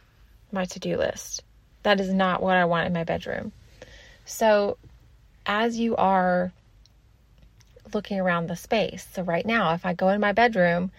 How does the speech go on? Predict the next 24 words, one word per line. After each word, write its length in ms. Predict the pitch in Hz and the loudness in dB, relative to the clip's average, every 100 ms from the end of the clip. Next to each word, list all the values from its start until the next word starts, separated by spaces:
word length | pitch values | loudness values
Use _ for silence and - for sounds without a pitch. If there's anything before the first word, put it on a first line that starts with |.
| - - - | -20 -20 -8
and 100 | 185 | -2
I'm 100 | 180 | 2
looking 240 | 185 180 190 | 2 0 -2
at 80 | |
my 100 | - | 0
bedroom, 380 | 190 220 202 175 | 2 2 2 0
I'm 140 | 165 175 | 0 0
gonna 180 | 180 | 0
see 160 | 180 185 | 0 2
those 260 | 185 185 - | 4 4 2
things 240 | 202 190 | -2 -2
of 120 | 180 | -2
my 100 | 180 | -2
husband's. 720 | 185 254 - 170 180 208 - _ - - - - - | 2 2 2 -2 -2 -4 -10 _ -20 -20 -20 -16 -8
But 120 | 226 | 2
then 260 | 240 226 | 4 4
if 180 | 220 202 | 2 0
I 160 | 190 196 | 0 -2
turn 320 | - 208 208 | -2 -4 -2
my 120 | 202 | -2
head 240 | 196 202 190 | -2 -2 -2
the 160 | 202 | -2
other 180 | 196 190 | -4 -4
direction, 680 | 185 208 254 - 185 185 208 | -4 0 0 0 0 0 -2